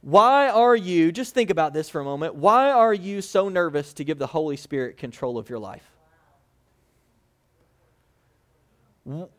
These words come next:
why are you so nervous? Why are you so reluctant to give Him control of your life, full control of your life? Maybe,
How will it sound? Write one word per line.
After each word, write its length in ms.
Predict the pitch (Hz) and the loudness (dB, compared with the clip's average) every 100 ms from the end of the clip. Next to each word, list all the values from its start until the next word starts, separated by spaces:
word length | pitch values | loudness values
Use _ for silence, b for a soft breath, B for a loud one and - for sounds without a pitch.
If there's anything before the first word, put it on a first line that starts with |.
| _ | _
why 480 | 170 170 220 254 254 | -4 4 6 6 2
are 160 | 214 | 0
you 180 | 196 185 | -2 -8
so 240 | - 175 | -6 -6
nervous? 520 | 160 143 113 113 _ _ _ _ _ _ _ _ _ _ _ _ _ _ 123 | -4 -6 -8 -14 _ _ _ _ _ _ _ _ _ _ _ _ _ _ 0
Why 240 | 160 220 | 2 4
are 100 | 240 | 0
you 160 | 208 190 | -2 -6
so 180 | - | -4
reluctant 600 | 180 143 143 147 147 110 _ _ _ _ _ _ _ _ | -2 0 0 -2 -4 -18 _ _ _ _ _ _ _ _
to 100 | - | -10
give 300 | 139 127 151 | -6 -4 -4
Him 200 | 135 147 | -4 -10
control 460 | 135 143 127 147 131 | -10 -14 -8 -6 -4
of 100 | 117 | -6
your 120 | 123 | -8
life, 260 | 110 104 113 _ | -10 -14 -20 _
full 380 | _ _ 202 196 | _ _ 0 0
control 560 | 196 151 - 135 113 113 b b b | 0 -10 -4 -4 -4 -10 b b b
of 120 | 131 131 | -12 -10
your 80 | |
life? 220 | 117 113 - | -10 -12 -6
Maybe, 500 | 151 202 175 165 | 0 0 0 -2